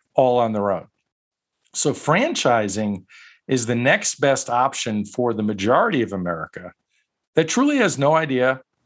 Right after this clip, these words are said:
what they want to do. And franchising, while there are people that are quite passionate about certain things, I have people all the time that call me and say, "Lance, I only want a restaurant." And what do you think I ask first?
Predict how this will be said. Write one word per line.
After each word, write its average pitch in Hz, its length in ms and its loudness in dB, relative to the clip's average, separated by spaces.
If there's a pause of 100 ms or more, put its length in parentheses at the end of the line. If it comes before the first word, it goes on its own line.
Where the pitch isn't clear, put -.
(280)
what 247 220 -2
they 320 100 0
want 110 260 0
to 78 60 -10
do. 78 200 -14 (920)
And 135 220 2
franchising, 135 1080 0
while 127 260 2
there 123 200 4
are 262 140 2
people 143 320 -2
that 120 100 -2
are 104 80 -8
quite 175 380 0
passionate 139 560 0 (480)
about 113 260 2
certain 113 340 -2
things, 101 360 -4
I 170 240 4
have 202 260 0
people 165 460 -2
all 156 320 4
the 160 140 -2
time 123 360 -2
that 104 140 -4
call 107 240 2
me 101 180 -4
and 98 120 -6
say, 92 340 -6 (320)
"Lance, 175 560 0 (160)
I 131 120 4
only 156 200 2
want 139 200 2
a 117 40 -2
restaurant." 98 420 -4 (920)
And 120 300 -2 (240)
what 131 100 0
do 123 60 0
you 107 60 -2
think 117 160 -4
I 110 100 2
ask 117 240 -2
first? - 380 -4